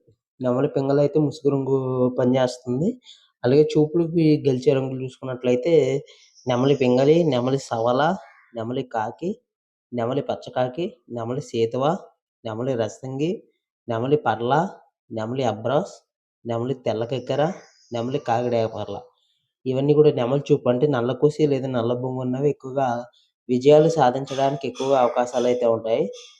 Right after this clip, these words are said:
అలాగే మనం చూపులకి ఓడిపోయే రంగులు చూసుకున్నట్లయితే కోడి రసంగి, కోడి డేగ, కోడి కాకిడేగ, కోడి ఎర్రకెక్కెర, కోడి అబ్రాస్, కోడి ఎర్రమైల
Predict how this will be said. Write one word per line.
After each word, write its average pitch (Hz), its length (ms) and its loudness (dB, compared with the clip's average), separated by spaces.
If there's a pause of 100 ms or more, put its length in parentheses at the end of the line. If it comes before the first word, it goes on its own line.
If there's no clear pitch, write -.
(160)
అలాగే 135 220 6
మనం 147 240 4
చూపులకి 160 500 0
ఓడిపోయే 147 460 6
రంగులు 143 340 2
చూసుకున్నట్లయితే 135 1080 -2 (1040)
కోడి 147 320 8 (580)
రసంగి, 139 680 0 (300)
కోడి 143 360 6
డేగ, 120 580 2 (240)
కోడి 135 240 0
కాకిడేగ, 131 720 0 (680)
కోడి 143 240 8
ఎర్రకెక్కెర, 135 800 4 (280)
కోడి 131 240 2
అబ్రాస్, 127 800 2
కోడి 127 200 0
ఎర్రమైల 131 680 2